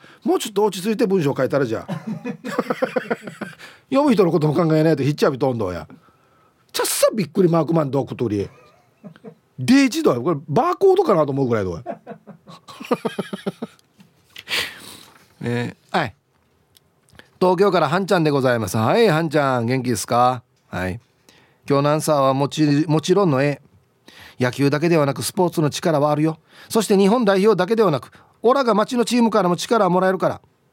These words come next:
沖縄ならキングスやエフシー琉球、ちょうど今相撲やってるから、チュラの海などの郷土力士からは力っていうか、「ういし、自分もやってやろう」っていう気持ちになるはずよ。おいらの場合は、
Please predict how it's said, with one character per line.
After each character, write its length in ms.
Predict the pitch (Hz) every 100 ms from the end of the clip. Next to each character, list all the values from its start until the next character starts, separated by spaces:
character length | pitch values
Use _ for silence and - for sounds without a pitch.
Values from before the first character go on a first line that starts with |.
| _ _ -
沖 200 | 127 160
縄 140 | 175
な 100 | 170
ら 140 | 127 - _
キ 120 | -
ン 100 | 196
グ 80 | 202
ス 120 | -
や 100 | 139
エ 60 | 143
フ 80 | 131
シ 160 | 160
ー 20 |
琉 160 | 151 151
球、 280 | 165 165 - - _ - -
ち 80 |
ょ 80 | 240
う 20 |
ど 100 | 240
今 160 | 202 190
相 200 | - 247
撲 160 | 240 202
や 60 |
っ 80 | 175
て 100 | 214
る 60 | 165
か 100 | 127
ら、 140 | 104 - -
チ 120 | -
ュ 40 | 226
ラ 120 | 240
の 120 | 247
海 160 | 226 208
な 120 | 185
ど 100 | 175
の 140 | 147
郷 220 | 107 196 190
土 100 | 196
力 140 | 202
士 100 | -
か 80 | 156
ら 100 | 123
は 200 | 98 - - -
力 280 | - 190 214
っ 20 |
て 160 | -
い 40 | 156
う 20 |
か、 240 | 110 92 - -
「う 120 | 262
い 40 | 214
し、 280 | - - -
自 180 | 139 160
分 120 | 196
も 120 | 190
や 100 | 196
っ 40 | 196
て 120 | 214
や 60 |
ろ 100 | 214
う」 40 | 208
っ 20 |
て 120 | -
い 20 |
う 40 | 143
気 120 | 165
持 100 | 165
ち 100 | 123
に 80 | 120
な 120 | 123
る 60 | 143
は 80 |
ず 100 | 107
よ。 100 | 87 - _ _ _ _ _ _
お 120 | 151 185
い 40 |
ら 80 | 175
の 80 | 156
場 180 | 143
合 80 | 135
は、 220 | 131 123